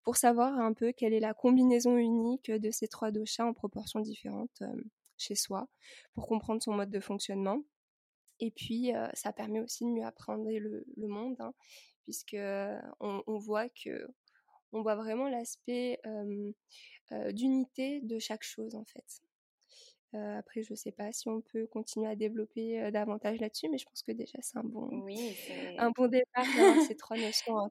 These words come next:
Speaker 1: tête.
Speaker 2: Ouais, c'est une belle définition et du coup, ça nous explique mieux pourquoi on dit que, heu, on peut, heu, enfin, on a en chacun de nous, heu, deux, un ou deux doshas prédominants par rapport, heu, aux trois. Mais effectivement, tu vois,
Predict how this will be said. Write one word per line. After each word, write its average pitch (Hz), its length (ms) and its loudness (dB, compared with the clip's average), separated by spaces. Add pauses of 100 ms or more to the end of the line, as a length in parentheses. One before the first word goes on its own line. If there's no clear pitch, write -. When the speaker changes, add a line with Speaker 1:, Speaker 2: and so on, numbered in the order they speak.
Speaker 1:
tête. - 260 -6 (140)
Speaker 2:
Ouais, 214 400 -2
c'est 202 80 -6
une 190 140 -6
belle 196 180 -2
définition 208 540 -6
et 214 80 -4
du 185 100 -10
coup, 226 140 -8
ça 208 120 -6
nous 180 240 -6
explique 196 360 -12
mieux 220 240 -2
pourquoi 202 460 -6
on 185 140 -4
dit 196 280 -8
que, 180 560 -4
heu, - 80 -10
on 175 160 -8
peut, 196 340 -2
heu, 170 260 0
enfin, 170 240 -8
on 175 80 -8
a 180 120 0
en 180 80 -2
chacun 175 400 -6
de 175 60 -6
nous, 190 320 -4
heu, 170 180 -2
deux, 185 720 -2
un 196 260 -2
ou 180 80 -6
deux 185 200 -6
doshas 180 440 -2
prédominants 175 760 -4
par 175 160 -12
rapport, 170 480 -8 (440)
heu, 165 480 -2
aux 175 160 -6
trois. 202 500 0
Mais 170 180 -6
effectivement, 185 600 -8
tu - 160 -14
vois, 180 220 -4